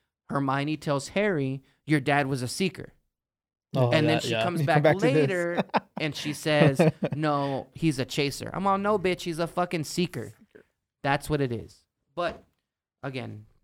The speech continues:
Speaker 1: J K is a dumb bitch in that sense. Like, it's, I just can't stand it. I can't stand that she does that shit all the time.
Speaker 3: You're not the only one who thinks so.
Speaker 1: So dumb. Okay. What the fuck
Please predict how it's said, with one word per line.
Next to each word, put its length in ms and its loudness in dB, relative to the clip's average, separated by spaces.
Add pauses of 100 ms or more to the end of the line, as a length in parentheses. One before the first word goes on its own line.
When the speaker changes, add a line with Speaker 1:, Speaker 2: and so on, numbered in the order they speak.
(100)
Speaker 1:
J 200 -4
K 180 -6
is 100 -6
a 60 -6
dumb 260 -8
bitch 240 -10
in 100 -6
that 160 -10
sense. 160 -2 (220)
Like, 220 6
it's, 80 -4
I 400 6
just 180 2
can't 180 4
stand 220 -2
it. 100 2 (120)
I 100 -4
can't 240 -8
stand 240 -4
that 80 -6
she 140 -8
does 160 -2
that 100 -6
shit 160 -10
all 100 -6
the 60 -16
time. 120 -20 (100)
Speaker 3:
You're 100 -10
not 160 -10
the 60 -12
only 140 -6
one 80 -6
who 40 -8
thinks 220 -14
so. 100 -20 (540)
Speaker 1:
So 160 -4
dumb. 180 -12 (680)
Okay. 240 -4 (1200)
What 360 0
the 100 -2
fuck 460 -10